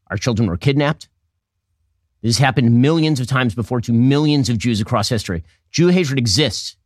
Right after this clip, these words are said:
because evil exists, because there are people who have,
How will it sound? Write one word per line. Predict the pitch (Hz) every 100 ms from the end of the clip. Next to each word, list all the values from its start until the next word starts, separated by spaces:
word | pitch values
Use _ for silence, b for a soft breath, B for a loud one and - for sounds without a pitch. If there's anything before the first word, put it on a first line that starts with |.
| -
because | 98 117 -
evil | 175 170 98 76
exists, | 95 98 85 -
because | - 110 123
there | 127
are |
people | 120 180 165 202
who | 147
have, | 131 117 95